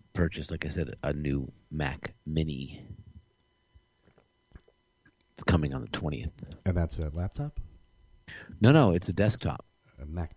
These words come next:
Speaker 2: Mini. That, uh, what, what size is it?
Speaker 1: It comes, it's, uh, it's got eight gig of ram and five hundred and twelve gig of memory.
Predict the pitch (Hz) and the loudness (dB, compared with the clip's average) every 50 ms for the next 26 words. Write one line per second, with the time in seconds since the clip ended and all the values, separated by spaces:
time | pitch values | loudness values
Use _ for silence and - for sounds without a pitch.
0 | - 82 - 104 104 104 80 67 69 71 - - 76 78 - - 85 80 - 73 | -18 -10 -10 -8 -8 -8 -12 -14 -14 -16 -14 -14 -14 -14 -14 -16 -18 -18 -12 -8
1 | 85 90 87 - - 87 95 98 - - 98 95 92 85 76 73 - - _ _ | -8 -8 -8 -10 -6 -4 -4 -2 0 2 2 4 4 2 -2 -4 -6 -12 _ _
2 | _ _ _ _ _ _ _ _ _ _ _ _ _ _ _ _ _ _ _ _ | _ _ _ _ _ _ _ _ _ _ _ _ _ _ _ _ _ _ _ _
3 | _ _ _ _ _ _ _ _ _ _ _ _ _ _ 107 107 - - 117 113 | _ _ _ _ _ _ _ _ _ _ _ _ _ _ 2 2 4 6 6 6
4 | 107 104 104 98 87 104 92 95 - - - - 92 90 85 82 82 85 85 78 | 6 4 2 0 0 -2 -2 -4 -6 -4 0 2 2 2 2 0 0 -2 -4 -6
5 | - _ _ _ _ _ _ _ _ _ _ _ _ _ _ _ _ _ _ _ | -10 _ _ _ _ _ _ _ _ _ _ _ _ _ _ _ _ _ _ _
6 | _ _ _ _ _ _ _ _ _ _ _ _ _ _ _ _ - - - 95 | _ _ _ _ _ _ _ _ _ _ _ _ _ _ _ _ -10 -2 0 0
7 | 80 - - - - 107 117 127 - - - - - - 104 104 104 107 101 101 | 0 0 -4 -2 2 2 2 2 0 -4 -18 -6 0 2 4 4 4 2 2 -2
8 | - - 87 82 87 87 87 87 90 92 95 98 101 104 110 - _ 80 82 76 | -2 -2 -2 0 0 2 2 2 2 2 2 2 0 0 -2 -6 _ -4 -4 -4
9 | - - - 101 90 87 90 85 78 87 95 87 82 80 76 82 82 - - 80 | -4 -2 2 2 4 4 2 0 0 -2 -2 -2 -2 -4 -4 -6 -8 -6 0 2
10 | 87 82 80 80 78 - - 82 80 73 71 69 71 69 67 65 - - - - | 4 6 4 4 2 0 0 0 2 2 -2 -4 -4 -8 -8 -8 -8 -8 -10 -10